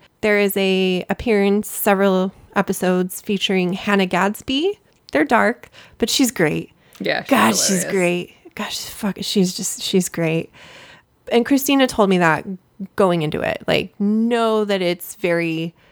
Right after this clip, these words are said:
Speaker 1: you know, knowing that you're coming out of the seasonal depression, this is about mental health, and it can be kind of hard, but then at the same time, like, it's such a great show
Speaker 2: Yeah.
Speaker 1: that it is, it is worth taking, taking the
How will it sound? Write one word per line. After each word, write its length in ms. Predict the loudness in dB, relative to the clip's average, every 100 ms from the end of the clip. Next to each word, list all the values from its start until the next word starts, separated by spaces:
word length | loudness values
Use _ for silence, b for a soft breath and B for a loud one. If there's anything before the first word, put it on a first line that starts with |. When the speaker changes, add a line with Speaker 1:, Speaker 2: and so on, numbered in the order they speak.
| b b _
Speaker 1:
you 140 | -2 -2
know, 260 | -2 -6 -10 _ _ -2
knowing 380 | 2 4 4 4
that 160 | 2 0
you're 120 | -2
coming 260 | -2 -2
out 100 | -2
of 60 | -4
the 80 | -6
seasonal 380 | -6 -4 -2 -2
depression, 500 | -4 -6 -6 -6 -8 B B B
this 180 | -2 0
is 200 | 2 0
about 280 | 2 2 2
mental 240 | 2 2
health, 260 | 2 0 0
and 80 | -2
it 120 | 0
can 180 | 0 0
be 160 | 0
kind 320 | -2 0 0 0
of 80 |
hard, 460 | 0 -2 0 -2 -2
but 180 | -4 0
then 140 | 0
at 80 | 0
the 80 | -4
same 240 | -2 -2
time, 320 | 0 0 0
like, 240 | -2 -4 -6
it's 180 | -10 -10
such 800 | -10 -8 0 2 2 -2 -10 -4
a 80 | -2
great 560 | -2 -4 -4 -2 -2 -4
show 580 | -8 -4 -2 0 0 -4
Speaker 2:
Yeah. 80 | B B B B _
Speaker 1:
that 180 | 0 2
it 120 | 4
is, 280 | 2 -2 -2
it 100 | 0
is 180 | 2 2
worth 300 | 2 2 0
taking, 520 | -2 -2 -2 -4 -6 -10 _
taking 380 | -6 -2 0 0
the 120 | 0